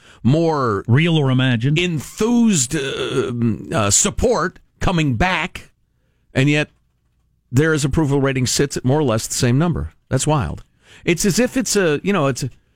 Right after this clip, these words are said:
Speaker 1: sound and fury signifying nothing, or just it's, it's all self-canceling.
Speaker 2: His approval ratings have been remarkably stable during the first year and a half,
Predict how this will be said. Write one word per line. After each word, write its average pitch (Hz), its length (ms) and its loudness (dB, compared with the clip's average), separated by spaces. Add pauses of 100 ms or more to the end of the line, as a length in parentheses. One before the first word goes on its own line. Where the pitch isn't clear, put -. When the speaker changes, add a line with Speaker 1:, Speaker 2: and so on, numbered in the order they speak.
(140)
Speaker 1:
sound 156 260 0
and 139 100 0
fury 143 260 2
signifying 117 520 0
nothing, 175 300 0
or 135 80 2
just 127 240 -2
it's, 123 320 -2
it's 131 140 2
all 165 140 0
self-canceling. 175 920 -2 (1000)
Speaker 2:
His 123 220 4
approval 160 280 2
ratings 165 280 2
have 147 120 2
been 127 120 2
remarkably 160 520 0
stable 156 340 0
during 147 200 2
the 123 60 2
first - 300 -4
year 131 140 2
and 127 80 2
a 110 60 2
half, 95 440 0